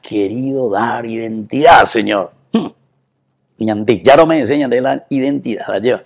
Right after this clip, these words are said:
A usted, ñande, no ya ella, de dengo María, dengo María. A usted, esa cosa, "Sí, yo soy María". "¿Y quién eres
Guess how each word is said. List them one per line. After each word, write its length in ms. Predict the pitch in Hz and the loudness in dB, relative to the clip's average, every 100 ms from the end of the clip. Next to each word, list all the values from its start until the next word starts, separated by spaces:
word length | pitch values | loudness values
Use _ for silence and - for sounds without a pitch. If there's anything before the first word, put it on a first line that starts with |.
| _ - - _ - | _ -20 -20 _ 2
A 120 | 113 | 4
usted, 280 | 107 113 123 | 6 6 6
ñande, 400 | 143 156 165 156 | 4 4 4 2
no 180 | 113 127 | 2 4
ya 200 | 147 135 | 4 4
ella, 200 | 135 131 | 2 2
de 160 | 107 | 0
dengo 480 | 104 101 117 127 135 | 0 0 2 2 0
María, 920 | 135 117 95 85 92 101 90 82 - _ _ _ _ | 0 -2 -2 -4 -4 -6 -6 -10 -12 _ _ _ _
dengo 440 | 95 98 110 120 123 | -6 -2 -2 -2 -4
María. 680 | 107 90 85 95 85 80 - _ _ _ _ | -4 -8 -12 -14 -12 -14 -16 _ _ _ _
A 80 | - | 2
usted, 360 | 113 113 120 113 | 6 8 6 6
esa 340 | 123 117 123 | 4 2 0
cosa, 280 | 117 104 110 107 | 0 0 0 -2
"Sí, 320 | - 143 175 | 2 2 2
yo 140 | 131 143 | 0 -2
soy 180 | 175 156 | -2 -2
María". 460 | 147 160 127 101 _ _ _ _ _ - | -2 -2 -2 -6 _ _ _ _ _ -8
"¿Y 100 | 107 | -4
quién 240 | - 120 | 2 2
eres 300 | 107 98 - | 4 0 -4